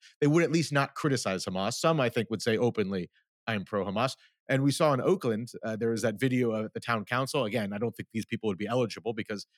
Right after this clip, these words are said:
they are American citizens, uh, for their visa being canceled, uh, who said openly they're pro-Hamas. But if someone says, "Hey, I'm pro-Hamas," and they are an immigrant on a visa, do you think they,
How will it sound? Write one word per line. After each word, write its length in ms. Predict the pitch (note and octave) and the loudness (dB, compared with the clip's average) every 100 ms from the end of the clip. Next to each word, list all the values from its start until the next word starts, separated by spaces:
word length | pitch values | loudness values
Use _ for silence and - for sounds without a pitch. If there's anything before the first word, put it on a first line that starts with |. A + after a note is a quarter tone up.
| _ | _
they 80 | A2 | -4
are 80 | G2+ | -2
American 380 | F#2+ G2+ - F#2 | -4 -6 -6 -6
citizens, 500 | D3+ C3+ G2+ G2 - _ _ _ - | -2 -2 -4 -10 -14 _ _ _ -6
uh, 160 | A#2 G2 | -4 -4
for 180 | - G2+ - | -6 -6 -6
their 100 | G2+ | -2
visa 280 | A2+ C3+ G2+ | 2 2 2
being 180 | F#2 | -2
canceled, 440 | E2+ F#2+ F2+ G2 G2+ _ _ _ | -4 -8 -8 -14 -18 _ _ _
uh, 160 | G#2+ G2+ - _ | -4 -4 -8 _
who 80 | C3+ | -2
said 240 | C3 D#3+ C3+ - | 2 2 0 0
openly 360 | C#3 D3+ B2 A2+ | 2 2 0 0
they're 140 | G#2+ | 0
pro-Hamas. 640 | - G2+ G#2 - F2+ - - _ _ _ _ _ _ | 0 -2 0 0 -2 -8 -18 _ _ _ _ _ _
But 180 | C#3+ C3+ - - | -2 -2 -8 -6
if 160 | D#3 | -2
someone 320 | - G#3+ A3 | 2 2 2
says, 240 | D#3 E3+ B2 | 2 2 2
"Hey, 180 | D#3+ C3+ | 2 2
I'm 280 | C#3 C#3 | 2 -2
pro-Hamas," 760 | - C3+ A#2+ G#2+ A2+ G#2+ - - _ _ _ | 0 0 2 0 0 -2 -6 -12 _ _ _
and 140 | A#2+ | -4
they 100 | A#2 | 0
are 80 | B2 | 0
an 80 | B2+ | 0
immigrant 380 | G#2+ G#2+ G#2+ G#2 | -2 -2 -2 -2
on 140 | G#2+ | -4
a 40 | G2+ | -2
visa, 340 | B2 A#2 G2 | 0 0 -2
do 140 | E2+ A#2+ | -2 -4
you 80 | |
think 280 | A2+ B2 - | -2 -4 -2
they, 280 | A2+ G#2 | -4 -2